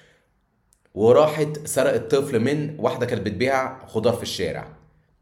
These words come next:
وعرفت تضحك بقى على جيرانها واصحابها واهلها،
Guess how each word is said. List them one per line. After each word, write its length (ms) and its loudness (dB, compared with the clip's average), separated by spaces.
وعرفت 520 2
تضحك 240 0
بقى 260 0
على 160 -4
جيرانها 520 -2
واصحابها 600 -4
واهلها، 760 -2